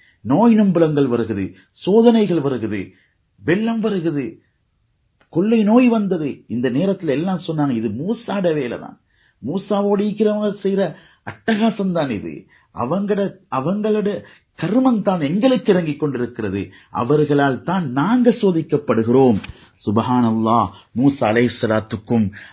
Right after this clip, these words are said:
அந்த கௌமுக்கும், அவர்களை ஏற்றுக்கொண்டவர்களுக்கும்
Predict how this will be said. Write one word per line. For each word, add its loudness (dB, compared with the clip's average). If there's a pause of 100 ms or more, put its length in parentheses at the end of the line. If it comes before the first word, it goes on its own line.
அந்த 0 (120)
கௌமுக்கும், 2
அவர்களை 2
ஏற்றுக்கொண்டவர்களுக்கும் -2